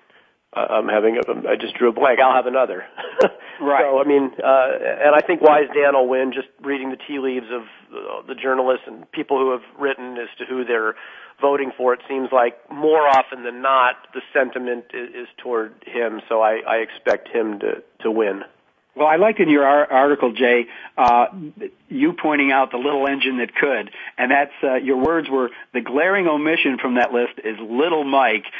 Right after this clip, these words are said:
Speaker 2: the Breeders' Cup winner, who's a rival with Wise Dan for, for, for two divisions, and, and a horse that also, I think, won a little race up at Chicago this year."
Speaker 1: Right, he won the Arlington Million, he won the, the Breeders' Cup Turf, he won the, the big race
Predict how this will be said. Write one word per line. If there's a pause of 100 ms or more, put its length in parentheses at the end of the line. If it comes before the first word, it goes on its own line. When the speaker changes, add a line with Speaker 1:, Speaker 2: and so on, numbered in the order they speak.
(160)
Speaker 2:
the
Breeders'
Cup
winner,
who's
a
rival
with
Wise
Dan
for, (200)
for,
for (180)
two
divisions, (340)
and,
and
a
horse
that
also,
I (220)
think,
won
a
little
race
up
at
Chicago
this
year." (800)
Speaker 1:
Right,
he
won
the
Arlington
Million,
he
won
the, (180)
the
Breeders' (100)
Cup
Turf, (580)
he
won
the, (200)
the
big
race